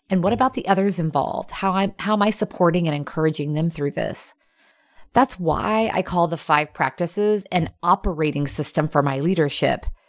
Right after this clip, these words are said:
They always empower and point me back to my values and our shared vision.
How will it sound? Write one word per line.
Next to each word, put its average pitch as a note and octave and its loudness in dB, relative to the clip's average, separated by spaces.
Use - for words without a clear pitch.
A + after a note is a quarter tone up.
They F3+ 2
always E3+ 0
empower F3 2
and E3 -2
point E3 -2
me E3+ 0
back C#3+ 0
to - -6
my C3+ -4
values F#3 0
and D3+ 0
our D3 2
shared D3+ 0
vision. C#3 -2